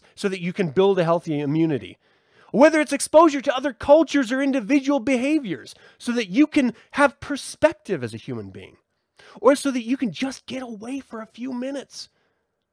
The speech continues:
Maybe chase a dream of yours. Realize success on your own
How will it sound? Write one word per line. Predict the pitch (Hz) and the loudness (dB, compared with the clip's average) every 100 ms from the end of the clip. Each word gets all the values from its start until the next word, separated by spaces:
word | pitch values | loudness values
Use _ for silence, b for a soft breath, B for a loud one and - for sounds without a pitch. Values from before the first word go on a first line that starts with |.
| _ _ _ _ _ _ _ | _ _ _ _ _ _ _
Maybe | - 311 320 302 - _ _ | -2 0 2 0 -2 _ _
chase | - 285 311 - | -4 0 0 -2
a | 269 | -6
dream | 160 139 208 320 311 | -8 -6 0 2 4
of | 196 131 | 2 -2
yours. | 117 87 - - - _ _ _ _ _ - | -12 -14 -20 -20 -20 _ _ _ _ _ 0
Realize | 247 339 320 220 131 | 4 6 4 2 -2
success | - 165 - - 320 302 - - - | -4 -6 -6 2 2 2 -8 -12 -6
on | 208 | -2
your | 226 214 | 2 4
own | 302 202 - | 4 2 -6